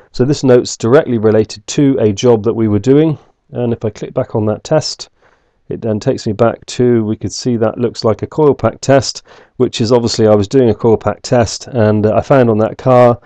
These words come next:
that the wire had rubbed through on the engine cover, which is leading to a misfire, and that enables me to, you know, to use these notes to keep track on jobs and historical faults that I've had,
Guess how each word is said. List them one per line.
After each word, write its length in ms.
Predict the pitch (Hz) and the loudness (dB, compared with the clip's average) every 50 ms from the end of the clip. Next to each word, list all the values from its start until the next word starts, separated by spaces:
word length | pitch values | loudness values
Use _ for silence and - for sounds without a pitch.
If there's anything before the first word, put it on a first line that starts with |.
| - - _ _ | -20 -20 _ _
that 80 | - - | -6 -4
the 100 | 117 120 | -2 -2
wire 180 | 127 135 135 123 | 2 2 2 2
had 120 | 117 107 | 2 2
rubbed 160 | 110 101 95 | 0 0 0
through 220 | - - 117 107 107 | -2 -2 0 0 2
on 60 | 104 | 2
the 100 | 104 107 | 2 0
engine 240 | 110 107 104 104 101 | 0 0 -2 -4 -6
cover, 280 | - - 120 107 104 | -4 -2 -2 -2 -2
which 160 | 110 95 - | -4 -6 -6
is 120 | 117 98 104 | -6 -4 -2
leading 240 | 113 110 98 104 95 | -2 -2 -2 -4 -2
to 100 | - 95 | -2 -2
a 20 | |
misfire, 600 | 101 113 110 - - - - 110 110 113 113 107 - - - - _ _ - | 0 0 -2 -2 -4 -2 0 2 4 2 2 0 -6 -18 -20 -20 _ _ -2
and 100 | 110 123 | 0 0
that 120 | 156 - | 2 2
enables 360 | 127 120 123 120 113 110 95 | 2 4 4 4 2 0 0
me 300 | 120 120 113 117 117 113 - _ - | 0 0 0 0 0 -2 -6 _ -14
to, 180 | - - - | -12 -6 -4
you 60 | 156 117 | -2 -2
know, 100 | 110 104 | -2 -2
to 180 | - - 117 | -2 -2 0
use 160 | 131 147 143 | 0 0 2
these 180 | 127 113 104 104 | 0 -2 0 2
notes 280 | 110 110 110 110 - - | 2 2 2 2 0 -6
to 100 | - 113 | -10 -8
keep 340 | - - - 139 131 - - | -4 0 0 0 0 -2 -8
track 320 | - - 123 113 - - - | -4 -2 -2 -2 -2 0 -2
on 180 | 101 101 101 | 0 0 0
jobs 320 | 101 127 123 120 110 - - | 2 0 0 0 0 -6 -6
and 100 | 107 101 | -4 -4
historical 460 | 101 - - 185 185 185 160 - 123 | -4 -4 -2 0 0 0 0 -2 -4
faults 300 | - - 120 113 - - | 0 2 0 0 2 0
that 100 | 113 101 | 0 0
I've 80 | 104 | 0
had, 340 | - - 147 143 139 131 120 | 2 2 4 4 4 2 0